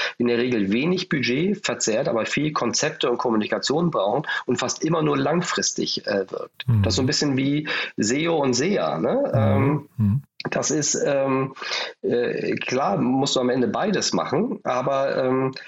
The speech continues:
Speaker 1: es ist, äh, von den, von der, von der, von der Ressourcenaufteilung,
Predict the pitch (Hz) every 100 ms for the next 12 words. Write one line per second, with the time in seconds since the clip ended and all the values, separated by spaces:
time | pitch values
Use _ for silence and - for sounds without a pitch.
0 | - - 120 - 135 - - - 135 143
1 | 135 127 113 110 110 107 107 - - 123
2 | 117 107 120 104 95 101 - - - -
3 | - 98 95 - 180 220 135 113 - 117
4 | 104 - 98 107